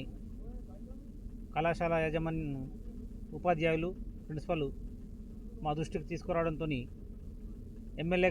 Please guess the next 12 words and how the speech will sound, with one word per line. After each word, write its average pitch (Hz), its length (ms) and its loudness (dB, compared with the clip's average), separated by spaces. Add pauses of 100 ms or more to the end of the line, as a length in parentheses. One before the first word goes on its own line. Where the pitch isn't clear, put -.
గారికి 165 340 6 (360)
సంప్రదించడంతో 165 1000 0 (200)
అప్పటి 170 300 0 (840)
ఏఈ 175 140 2 (1040)
మిషన్ 165 280 0
భగీరథ 170 280 4 (160)
ఏఈ, 160 140 4 (960)
ఆర్డబ్ల్యూఎస్ 165 380 6 (100)
ఏఈ 165 140 6 (680)
దామోదర్ 165 360 4
సార్ 160 180 4
గారి 165 120 6